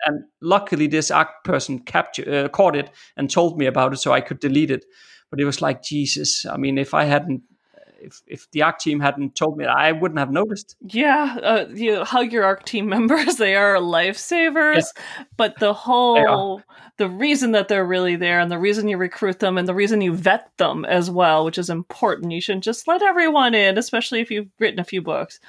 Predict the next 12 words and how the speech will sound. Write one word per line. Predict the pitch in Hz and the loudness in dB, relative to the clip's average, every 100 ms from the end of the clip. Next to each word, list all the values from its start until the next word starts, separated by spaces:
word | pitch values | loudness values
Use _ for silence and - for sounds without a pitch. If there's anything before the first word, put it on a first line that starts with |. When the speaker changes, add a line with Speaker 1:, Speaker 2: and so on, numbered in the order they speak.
| - - - _ - | -20 -20 -20 _ 0
Speaker 2:
is | 220 208 208 202 - _ 180 | 2 2 0 -4 -14 _ -6
because | 208 233 202 | -4 0 0
on | 196 185 190 | 2 0 -2
today, | - 202 180 214 202 165 156 | -4 -4 2 4 4 2 0
the | 165 | -6
day | 160 214 214 | 0 2 2
you | 214 208 | 2 -2
book | 202 190 202 | -2 -4 0
launch, | 175 165 165 - - - | 0 0 -4 -12 -14 -10
you | 202 254 240 | -4 -2 -2
tell | - 226 196 | -2 2 2
them | 196 190 170 | 2 -2 -4